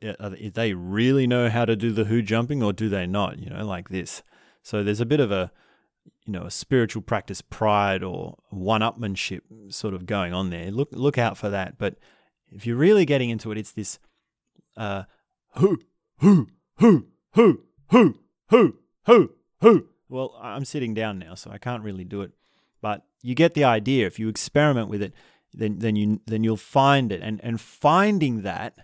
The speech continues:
finding that point of the sex center and where the energy is coming from is a key component to this meditation. Now, the downwards push has a significance,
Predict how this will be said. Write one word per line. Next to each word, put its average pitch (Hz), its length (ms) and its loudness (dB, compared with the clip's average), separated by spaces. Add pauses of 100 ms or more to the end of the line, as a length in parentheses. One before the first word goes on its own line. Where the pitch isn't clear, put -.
(500)
finding 156 420 -2
that 127 220 -4
point 107 560 -2
of 101 320 -10
the 110 120 -6
sex - 420 -2
center 87 340 -8
and 95 260 -8
where 123 280 4
the 131 160 0
energy 110 380 -2
is 95 100 -6
coming 113 300 -4
from 92 320 -10 (320)
is 107 160 -12
a 110 40 -4
key 151 360 -2
component 127 640 -4
to 95 100 -12
this 104 240 -10
meditation. 104 800 -10 (2750)
Now, 117 400 0 (100)
the 113 140 -4
downwards 135 920 2
push - 560 -12 (720)
has 117 720 -2
a 107 80 -8
significance, 110 1040 -4